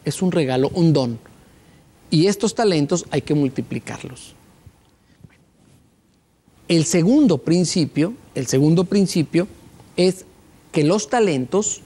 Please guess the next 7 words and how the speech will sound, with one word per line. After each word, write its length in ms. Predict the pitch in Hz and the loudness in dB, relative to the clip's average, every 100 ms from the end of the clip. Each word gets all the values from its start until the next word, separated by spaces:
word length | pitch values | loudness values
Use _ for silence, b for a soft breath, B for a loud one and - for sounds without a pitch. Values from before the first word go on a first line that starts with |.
| - - - - | -20 -20 -16 -6
deben 380 | 147 180 190 | 0 2 2
de 120 | 165 151 | 2 0
ser 260 | 170 165 - _ _ _ _ | 0 -4 -6 _ _ _ _
útil 460 | 247 247 - 269 - _ _ _ _ _ _ - | 0 0 2 0 0 _ _ _ _ _ _ -4
para 220 | 170 156 | -2 0
los 200 | 147 135 | 0 0
demás 600 | 151 185 269 - - - | 0 -2 -2 -6 -10 -14